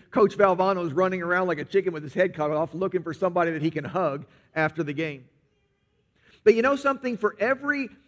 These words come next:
image that we see like this of North Carolina State, there is a picture like this of Houston. For every image of celebration, there's a picture of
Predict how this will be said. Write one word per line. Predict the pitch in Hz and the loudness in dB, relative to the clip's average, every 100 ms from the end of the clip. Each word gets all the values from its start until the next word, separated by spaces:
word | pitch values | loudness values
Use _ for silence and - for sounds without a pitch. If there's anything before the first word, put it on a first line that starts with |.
| _ _ _ | _ _ _
image | - 240 254 233 156 | 2 2 4 0 2
that | 208 185 | -2 2
we | 190 | 0
see | - 214 202 | 0 -4 0
like | 185 175 160 | 2 2 0
this | 180 170 151 143 - - _ | 0 0 -2 -10 -16 -20 _
of | 156 139 | -2 -2
North | 156 180 | -2 -4
Carolina | - 175 170 160 | -2 -2 0 -4
State, | 143 - 165 127 127 _ _ _ _ _ _ _ _ _ _ _ _ | -8 -4 -2 -2 -8 _ _ _ _ _ _ _ _ _ _ _ _
there | 131 175 | 0 0
is | 175 151 | 0 -2
a | |
picture | 160 208 208 202 190 185 165 | 0 0 0 0 0 0 0
like | 165 147 135 | -2 -2 -4
this | 175 143 135 - - - _ _ _ | -4 -4 -8 -18 -20 -20 _ _ _
of | 143 131 | -6 -4
Houston. | 151 147 - 101 - _ _ _ _ _ _ _ _ _ _ _ - | -4 -6 -8 -20 -20 _ _ _ _ _ _ _ _ _ _ _ -2
For | 185 185 | -2 2
every | 202 247 262 262 | 2 2 -2 -6
image | 233 226 233 220 214 175 - | -6 -6 -2 0 0 -4 -10
of | 175 156 | -10 -6
celebration, | - 185 180 160 175 165 - 117 117 - _ _ _ _ _ _ _ _ _ _ _ _ _ _ _ _ _ _ _ _ _ - | -2 0 0 0 -2 -2 -8 -16 -18 -20 _ _ _ _ _ _ _ _ _ _ _ _ _ _ _ _ _ _ _ _ _ -4
there's | 147 127 | -4 -2
a | |
picture | 135 165 165 165 160 | -2 -4 -4 -4 -4
of | 151 139 | -4 -12